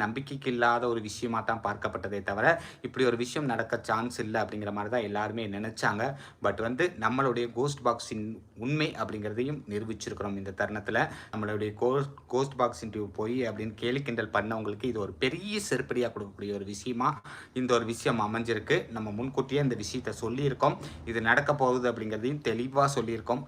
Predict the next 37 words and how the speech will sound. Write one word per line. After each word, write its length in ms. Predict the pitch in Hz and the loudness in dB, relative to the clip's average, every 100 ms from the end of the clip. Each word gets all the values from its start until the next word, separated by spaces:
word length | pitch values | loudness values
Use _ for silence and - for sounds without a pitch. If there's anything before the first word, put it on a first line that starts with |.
| 110 | -6
நம்ம 100 | 107 98 | -6 -4
வீடியோஸ்ல. 400 | 110 107 - 123 160 - - - 120 | -2 -4 0 2 2 0 -14 2 10
பார்க்காதவங்க 600 | 131 139 143 120 110 120 - | 10 12 8 8 2 0 0
போய் 180 | 104 - | 0 6
பாருங்க. 320 | 107 120 113 147 - - - - - _ - - | 6 8 4 2 0 -12 -20 -20 -20 _ -14 -4
நிறைய 240 | 107 113 123 | 0 4 4
வீடியோஸ்ல 400 | 120 123 127 - 120 | 4 2 2 -2 -4
இந்த 100 | 107 | -2
மாதிரி 160 | 107 101 | -4 -4
கம்யூனிகேட் 420 | 104 104 107 104 | -4 -2 -4 -4
பண்ணியிருக்கோம். 420 | 104 110 - 139 - | -4 -4 -2 -2 -2
விஜய் 240 | 101 113 110 | -6 -2 -2
அவர்கள் 260 | 104 101 101 | -4 -6 -6
தாத்தாவுடைய 500 | 98 - 110 107 101 101 | -8 -2 -2 0 -2 -2
சோல் 180 | - 107 | -4 -4
பாக்ஸ் 220 | 104 104 110 | -4 -6 -8
இன்டர்வியூவும் 380 | 101 107 117 107 | -8 -6 -4 -4
வந்திருக்கு. 420 | 107 117 117 135 120 - - - | -2 -2 0 0 0 -4 -16 -4
But 140 | 113 110 113 | -2 0 0
வந்து 200 | 139 185 185 113 | 4 4 4 -2
இதை 120 | 104 120 | 0 0
ஏத்துக்கொள்ள 340 | 143 143 127 117 | 0 2 2 2
முடியாம, 400 | 110 104 104 127 107 | 0 0 0 0 -2
இதை 120 | 107 | -2
ஒத்துக்க 300 | 107 104 - 135 | -4 -2 -2 0
முடியாம 320 | 120 113 127 110 | 0 0 0 -2
நிறைய 240 | 104 123 135 | 0 0 2
பேர் 160 | 131 117 | 2 2
இருந்தாங்க. 400 | 110 107 110 107 156 - - | -2 0 2 4 4 2 0
அதை 220 | 120 135 175 | 6 6 6
பத்தி 220 | 165 156 | 4 0
நமக்கு 240 | 143 113 107 | -2 -2 -2
கவலை 280 | 110 110 110 | 0 2 0
இல்ல, 100 | 110 120 | 2 0
அதை 100 | 104 | 0
பத்தி 220 | 101 123 | -4 -4
நம்ம 200 | 113 107 | -4 -2